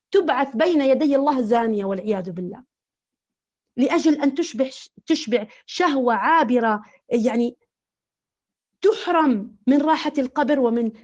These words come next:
من، من حسن الخاتمة والعياذ بالله على، يعني نعوذ بالله من الشهوات اللي تدمر الإنسان، اللي تلقي فيه إلى النار والعياذ بالله، اللي يأتي شهوة، هوى، نفس أحب ما أحب هالكلام،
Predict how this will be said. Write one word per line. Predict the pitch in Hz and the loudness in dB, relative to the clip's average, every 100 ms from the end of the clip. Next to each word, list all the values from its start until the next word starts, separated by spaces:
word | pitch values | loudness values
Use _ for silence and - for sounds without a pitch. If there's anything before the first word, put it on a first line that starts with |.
| _ | _
من، | - 233 247 220 233 | -4 2 2 2 0
من | 240 | -2
حسن | 233 311 254 | -2 -4 -2
الخاتمة | 269 269 294 302 294 269 | -4 -2 0 0 0 0
والعياذ | 269 262 262 277 262 | 2 0 0 -2 0
بالله | 240 262 | 0 0
على، | 269 247 247 - - _ _ | 0 0 -2 -4 -8 _ _
يعني | 202 220 | -4 0
نعوذ | 220 339 277 | 2 2 2
بالله | 220 277 294 277 | 2 2 2 2
من | 247 233 | 0 -2
الشهوات | 220 214 - 220 240 277 277 | -4 -6 -6 -2 0 0 0
اللي | 220 | -6
تدمر | 214 220 247 233 208 | -4 -2 0 0 -4
الإنسان، | 202 202 190 - 208 196 - _ _ _ - | -6 -6 -8 -10 -12 -12 -16 _ _ _ 2
اللي | 285 294 | 4 6
تلقي | 370 359 330 311 | 4 0 -2 -2
فيه | 330 320 294 | 0 0 0
إلى | 262 | -2
النار | 220 214 240 233 | 0 -2 -2 -2
والعياذ | 208 202 208 208 196 | -4 -6 -6 -6 -4
بالله، | 190 196 208 - _ _ _ 240 | -6 -6 -8 -12 _ _ _ -2
اللي | 247 262 | 2 2
يأتي | 277 285 359 370 | 0 0 2 2
شهوة، | - 349 262 247 208 - _ - - | 2 -2 0 0 -2 -6 _ -10 -2
هوى، | 320 320 254 226 - _ - | 2 4 2 0 -6 _ 0
نفس | 262 330 339 - - - - | 2 2 0 -8 -20 -10 -4
أحب | 254 - 349 247 185 214 | -2 2 0 0 -4 -2
ما | 262 262 262 | 0 0 -4
أحب | - 359 240 | -2 -2 -2
هالكلام، | 254 247 269 302 302 | -4 -2 0 0 -2